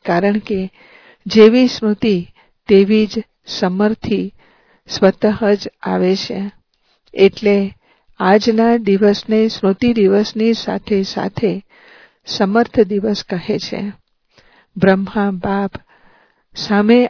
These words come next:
આવતા જ બાપની દ્રષ્ટિ પડતા જ આત્માઓમાં સમર્થી આવી જાય છે. બધા અનુભવી છે, બધા અનુભવી છો ને? ભલે સાકાર રૂપમાં જોયા કે ભલે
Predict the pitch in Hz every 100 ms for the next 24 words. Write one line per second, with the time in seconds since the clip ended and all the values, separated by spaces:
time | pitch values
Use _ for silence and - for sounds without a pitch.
0 | - 196 196 - 220 220 190 - _ 202
1 | 208 214 - 240 240 202 190 - 214 208
2 | - 190 - 214 202 - _ _ _ -
3 | 196 208 - 220 214 202 214 226 - 175
4 | 190 190 - 226 226 - 190 190 214 214
5 | 208 202 - - 214 - _ _ _ _
6 | _ _ - _ _ _ _ _ 208 214
7 | _ 233 190 202 202 _ 214 196 208 196
8 | 196 202 226 - 208 196 _ _ _ _
9 | _ 220 226 - 220 233 233 - _ _
10 | _ _ _ _ - 214 214 226 202 214
11 | 214 208 - - 220 269 170 185 _ _
12 | _ _ _ _ - 208 208 240 247 -
13 | 208 190 226 214 220 208 233 208 202 190
14 | 190 196 208 220 226 214 190 202 196 220
15 | 240